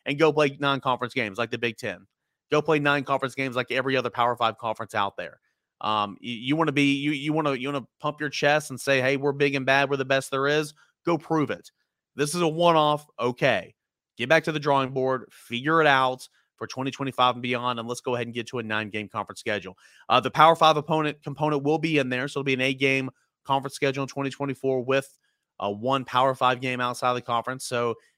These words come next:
you know, that protects the Georgia, Georgia Techs, Louisville, Kentucky's, Clemson, South Carolina's, all that type of stuff. So,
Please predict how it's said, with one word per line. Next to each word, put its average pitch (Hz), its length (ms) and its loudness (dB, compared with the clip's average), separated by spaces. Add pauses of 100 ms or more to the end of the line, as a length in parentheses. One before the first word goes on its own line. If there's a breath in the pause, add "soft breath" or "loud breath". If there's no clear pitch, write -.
you 107 80 -8
know, 113 60 -4
that 117 200 0
protects - 380 -6
the 127 100 -6
Georgia, 120 360 -6
Georgia 117 280 -4
Techs, 123 340 -2
Louisville, 120 380 -4
Kentucky's, 117 600 -4
Clemson, 120 420 -10
South 117 240 -2
Carolina's, 117 440 -2
all 113 120 0
that 113 140 0
type 101 180 -2
of 95 80 -12
stuff. 98 260 -6
So, 104 300 -4